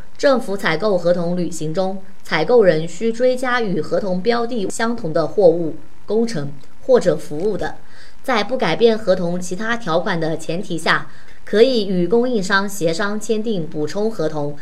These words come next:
但所有补充合同的采购金额不得超过原合同采购金额的百分之十。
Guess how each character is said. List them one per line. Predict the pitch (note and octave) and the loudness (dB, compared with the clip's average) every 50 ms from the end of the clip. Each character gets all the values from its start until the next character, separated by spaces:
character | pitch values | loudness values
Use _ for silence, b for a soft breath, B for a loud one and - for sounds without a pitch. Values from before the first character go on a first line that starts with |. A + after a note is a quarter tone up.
| B B B B | B B B B
但 | - B3+ B3 A3 G3 | -2 0 0 0 0
所 | F3+ F#3+ F#3+ A#3 | 0 4 4 6
有 | B3+ A3+ G#3 | 6 6 4
补 | G3+ F#3 E3+ D#3+ | 2 0 -2 -2
充 | E3 G#3 A3+ A#3 | 0 0 0 0
合 | A#3 - F3+ F3+ | 0 0 0 0
同 | F3+ F3+ F3 | 2 0 0
的 | E3+ F#3+ E3+ D#3+ E3 | 0 0 0 -2 -2
采 | - - D3+ D3+ | -4 -4 -4 -2
购 | D#3 G#3+ A3+ F3+ | 0 0 0 0
金 | F3 F#3 F#3+ G3 G3 F3+ | 0 -2 -4 -4 -2 -2
额 | D#3+ D3+ C#3+ D3 B B B B | -2 -2 -4 -6 B B B B
不 | - C4+ | 0 2
得 | B3+ F#3+ F3 E3+ | 4 4 4 2
超 | E3+ - A3 A3 A3+ A3+ | 2 0 0 0 2 2
过 | A3+ G#3+ F#3 E3 | 2 2 2 2
原 | D#3+ D#3 D#3 D#3+ G3 A#3 | 2 0 0 -2 -2 -2
合 | - - F3+ | -2 -2 -2
同 | F3+ E3+ E3+ F3 | 0 0 -2 -2
采 | F3 - E3+ - - | -4 -4 -4 -4 0
购 | G3+ F3+ D#3+ | 0 0 0
金 | E3 F#3+ F#3 F#3+ F#3 | 0 -2 -4 -4 -2
额 | D#3+ D3 | -2 -2
的 | C#3 D#3+ D3 - - - | -2 -2 -4 -4 -4 -4
百 | D#3+ D3 - - | -4 -4 -4 -4
分 | - G3+ G3 G3+ | -2 -2 -2 0
之 | G3+ A3+ A3+ | 2 2 0
十。 | A3+ - - D3 D3 C#3+ - | 0 0 -2 -2 -2 -2 -2